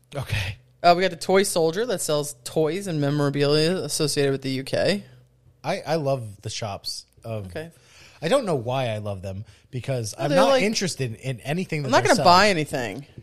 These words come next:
Speaker 1: No,
Speaker 2: but
Speaker 1: but
Speaker 2: I
Speaker 1: I,
Speaker 2: like looking
Speaker 1: I,
Speaker 2: around.
Speaker 1: I like walking around all of them.
Speaker 2: Yeah, yeah, same.
Speaker 1: I like walking around the tea shop.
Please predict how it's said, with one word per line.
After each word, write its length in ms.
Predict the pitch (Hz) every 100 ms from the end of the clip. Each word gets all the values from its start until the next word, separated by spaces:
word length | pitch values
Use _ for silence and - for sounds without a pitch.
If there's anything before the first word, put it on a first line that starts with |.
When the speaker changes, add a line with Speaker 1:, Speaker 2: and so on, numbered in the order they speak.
| -
Speaker 1:
No, 80 | 170
Speaker 2:
but 20 |
Speaker 1:
but 80 | 202
Speaker 2:
I 40 | 214
Speaker 1:
I, 20 |
Speaker 2:
like 200 | 214 220
looking 280 | 208 208 190
Speaker 1:
I, 40 | 170
Speaker 2:
around. 80 | 160
Speaker 1:
I 60 | 165
like 100 | 175
walking 260 | 170 151 147
around 220 | 143 156
all 140 | 107
of 40 | 101
them. 60 | 277
Speaker 2:
Yeah, 60 |
yeah, 220 | 254 202 165
same. 320 | - 226 170
Speaker 1:
I 40 |
like 200 | 202 180
walking 220 | 160 151 156
around 160 | 151
the 60 | 131
tea 240 | - 123
shop. 400 | 117 - 120 214